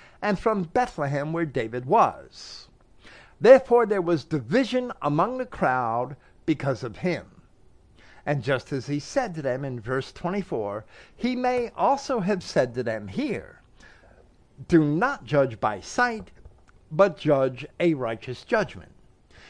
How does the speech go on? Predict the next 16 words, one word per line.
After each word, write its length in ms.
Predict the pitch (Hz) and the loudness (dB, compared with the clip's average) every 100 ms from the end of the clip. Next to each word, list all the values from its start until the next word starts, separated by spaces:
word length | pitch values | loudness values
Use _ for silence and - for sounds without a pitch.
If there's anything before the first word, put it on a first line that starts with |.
| - | -10
He 280 | - 294 247 | 2 2 4
had 180 | 190 247 | 0 0
admonished 800 | 214 156 160 262 339 302 - - | -2 0 2 2 0 -6 -8 -6
them 320 | 127 104 101 | -6 -6 -8
to 100 | - | -4
consider 480 | 202 214 - 285 269 | 0 0 -2 -4 -4
his 240 | 208 214 147 | -4 -6 6
works, 640 | 285 262 - - - - - - - - - - | 6 6 -4 -18 -18 -18 -20 -20 -20 -20 -20 4
which 340 | 202 214 - | 4 4 -8
testified 640 | - 294 - 233 - 247 214 | -2 -2 -2 -8 -6 -6 -6
for 260 | 233 180 | -4 -2
him 220 | 135 135 | -2 -4
that 140 | 151 151 | -6 -6
he 160 | 131 | -6
is 160 | 117 - | -6 -8
true. 380 | - 139 78 | -4 -4 -4